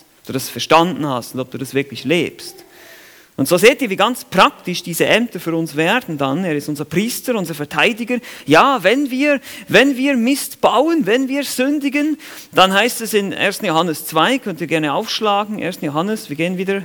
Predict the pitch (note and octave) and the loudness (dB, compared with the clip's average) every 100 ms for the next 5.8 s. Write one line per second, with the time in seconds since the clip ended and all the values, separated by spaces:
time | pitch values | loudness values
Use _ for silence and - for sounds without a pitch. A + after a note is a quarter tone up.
0 | - _ - C#3+ F3+ F#3+ F3+ F#3 - D#3 | -12 _ -6 -2 -2 -2 -4 -4 -6 -6
1 | D3 E3+ F3+ - G3 G3 - - - - | -6 -4 -4 -4 -6 -6 -12 -18 -18 -16
2 | - - - - D#3 C#3+ C3 C#3+ - E3+ | -16 -18 -20 -10 -4 -2 0 -2 0 0
3 | F3+ E3+ F3 F3 D#3 D#3 E3 - - - | 0 0 -2 -4 0 0 -2 -8 -20 -18
4 | - - - _ - C#3+ - G#3 A#3 F#3+ | -20 -20 -20 _ 2 2 2 0 2 2
5 | G#3 F#3 - - F3 G#3+ D#3 A3+ | 2 0 -6 0 2 4 2 -2